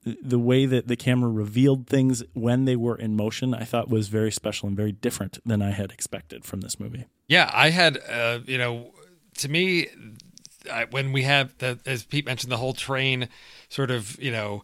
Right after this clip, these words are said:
Speaker 2: again, we're going back to sort of our, our tropes out of, it's sort of the Western, you know, train, uh, robbery. Uh, yeah, when you're, when you're watching that and then to realize,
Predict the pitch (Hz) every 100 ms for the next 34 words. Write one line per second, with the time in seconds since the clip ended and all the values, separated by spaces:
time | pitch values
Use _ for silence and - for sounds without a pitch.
0 | _ - 127 123 120 117 127 113 120 117
1 | - 120 123 120 113 117 113 113 - 107
2 | 107 98 117 131 - 120 110 120 113 139
3 | 117 110 113 123 - 123 113 113 107 107
4 | - 135 131 123 123 - - - - 120
5 | 113 107 110 113 113 117 107 107 - -
6 | 113 107 107 110 - _ 147 143 120 143
7 | 143 160 156 131 - - - - - 160
8 | 139 143 147 143 139 127 120 131 131 127
9 | 131 127 127 123 123 120